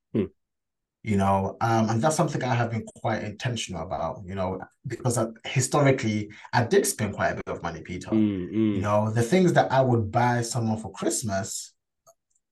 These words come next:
Speaker 2: really and truly now, I only buy it for their birthday.
Speaker 1: Mm, mm, mm.
Speaker 2: It's almost like I was treating Christmas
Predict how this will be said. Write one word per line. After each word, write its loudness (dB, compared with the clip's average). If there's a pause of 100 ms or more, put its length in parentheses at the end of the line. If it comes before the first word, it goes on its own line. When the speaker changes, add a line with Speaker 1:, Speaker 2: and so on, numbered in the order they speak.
(240)
Speaker 2:
really 2
and 4
truly 4
now, 6
I 6
only 6
buy 6
it 4
for 0
their 4
birthday. 2 (320)
Speaker 1:
Mm, 6
mm, -2
mm. -2
Speaker 2:
It's 0
almost 2
like 0
I 2
was 0
treating 0
Christmas -6